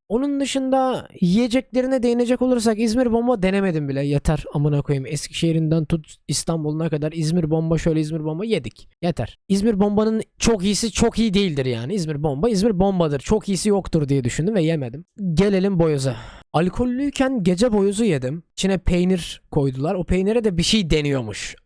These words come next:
Aman koyayım. Ona da bir şey deniyor. Peynir değil. Arasına krem peynir koyuyoruz ama ona da bir şey deniyor. Ne deniyor ona? Ay, as,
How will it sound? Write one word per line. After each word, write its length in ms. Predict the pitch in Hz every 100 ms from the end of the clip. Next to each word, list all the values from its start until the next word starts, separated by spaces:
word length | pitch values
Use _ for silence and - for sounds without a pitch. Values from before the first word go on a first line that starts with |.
| -
Aman 260 | 113 107 98 113
koyayım. 260 | 113 - - _ _ _
Ona 240 | 147 160 160
da 140 | 135
bir 40 | 120
şey 200 | 117 113
deniyor. 340 | 110 101 80 87 _ _ -
Peynir 440 | 151 135 160 123
değil. 380 | 143 147 - - _
Arasına 360 | 160 160 170 160
krem 280 | - 165 160
peynir 380 | 156 170 170 165
koyuyoruz 300 | 143 131 180
ama 160 | 262
ona 260 | 175 220 214
da 140 | 165
bir 40 | 135
şey 220 | 135 113
deniyor. 320 | 117 107 107
Ne 140 | 262 190
deniyor 300 | 147 123 123
ona? 200 | 254 285 _ _
Ay, 360 | 180 214 226 226 - _ _
as, 540 | 175 214 - - -